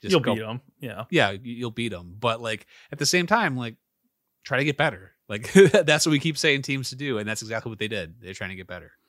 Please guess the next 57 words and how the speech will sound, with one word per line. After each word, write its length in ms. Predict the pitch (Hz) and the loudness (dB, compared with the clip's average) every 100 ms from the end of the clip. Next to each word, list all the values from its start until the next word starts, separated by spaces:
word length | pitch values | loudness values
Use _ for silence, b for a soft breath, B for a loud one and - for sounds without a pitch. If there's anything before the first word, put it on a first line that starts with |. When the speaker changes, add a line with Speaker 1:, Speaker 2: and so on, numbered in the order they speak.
| B B | B B
Speaker 2:
I 80 | 202 | 2
mean, 160 | 208 | 2
we 80 | 208 | 0
don't 140 | 269 240 | -2 0
know 100 | 214 | 0
how 160 | 214 | -2
good 340 | 185 185 190 165 _ _ _ _ _ _ - | -2 -2 -2 -4 _ _ _ _ _ _ 2
Darius 280 | 151 151 | 4 2
Garland 380 | - 143 147 143 | 0 0 0 -6
can 160 | 143 123 | -6 0
get, 180 | 156 - | 0 2
or 120 | 135 | -2
Colin 240 | 139 135 131 | 0 -2 -2
Sexton, 640 | - 135 - 113 110 120 | -6 -10 -10 -12 -12 -6
or 300 | 135 120 123 | 0 2 2
Mobley. 380 | 120 127 135 113 | 2 2 2 -2
We 80 | 120 | 2
don't 120 | 151 | 4
know 80 | 170 | 4
how 140 | 160 147 | 2 2
good 260 | 139 151 | 0 0
they 120 | 131 | -2
can 200 | 135 113 110 | -4 -8 0
get, 180 | 147 | 2
and 120 | 120 120 | 2 -4
if 100 | - _ | -10 _
they're 120 | - 120 | -6 -4
already 180 | 123 | -2
this 220 | 117 139 - | -4 -6 -4
good, 300 | 117 113 - | -6 -6 -12
I 40 | |
mean, 180 | 117 117 - | -14 -14 -2
bet 140 | 127 170 | 2 4
on 120 | 117 | 2
'em. 140 | 107 - | -4 -12
You 140 | 117 | -12
know 60 | 117 | -8
what 80 | 123 | -6
I 20 | |
mean? 220 | 127 160 | -4 -4
You're, 220 | 131 135 127 | -2 -2 -2
you're 260 | 117 117 - | -6 -10 -12
young. 260 | 135 165 117 | 0 2 2
Speaker 1:
Mm-hmm. 60 | 131 | 0
Speaker 2:
You 40 | |
got 120 | 180 | -2
nothing 200 | 123 120 | -2 -6
to 60 | 110 | -10
lose. 280 | 113 127 127 | -4 -4 -4
You're 60 | 127 | -8
fucking 240 | 156 147 | -10 -12
Cleveland, 360 | - 180 95 98 | -10 -10 -10 -12
man. 160 | 120 - | -8 0
Bet 140 | 151 | 0
on 140 | 113 | 0
'em. 80 | 104 - _ | -10 -18 _
Speaker 1:
Yeah, 120 | 185 | -8